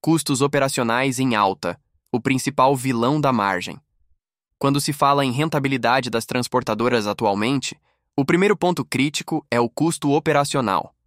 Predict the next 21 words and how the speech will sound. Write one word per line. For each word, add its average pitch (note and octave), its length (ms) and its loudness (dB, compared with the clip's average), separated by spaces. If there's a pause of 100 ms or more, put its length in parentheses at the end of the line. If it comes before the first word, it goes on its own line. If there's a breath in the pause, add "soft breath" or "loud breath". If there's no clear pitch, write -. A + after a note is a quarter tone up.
(300)
Afinal, A2 560 0 (320)
é C3 140 2
ele D3+ 260 2
que B2+ 100 -4
determina A#2 560 0
se - 140 -6
o A#2 60 -2
frete A#2 400 -2
gera A#2 260 0
de A2+ 100 -4
fato A2+ 360 0
lucro. G#2+ 440 -4 (880)
Entre G#3 240 2
os G3 120 -2
principais G3+ 500 0
fatores C3 540 0
que B2 100 -4
impactam A#2 600 0
o - 20 -4
resultado A2 480 -2
financeiro, A#2 640 -2